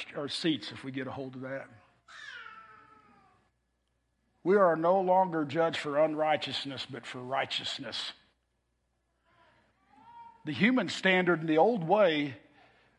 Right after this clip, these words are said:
we're no longer judged for because of the blood. We're judged for righteousness now.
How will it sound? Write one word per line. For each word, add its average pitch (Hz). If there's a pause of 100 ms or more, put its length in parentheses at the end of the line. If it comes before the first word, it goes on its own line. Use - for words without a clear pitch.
we're 202
no 214
longer 190
judged 180
for 151
because 143
of 131
the 131
blood. 135 (1600)
We're 156
judged 151
for 147
righteousness 135
now. 123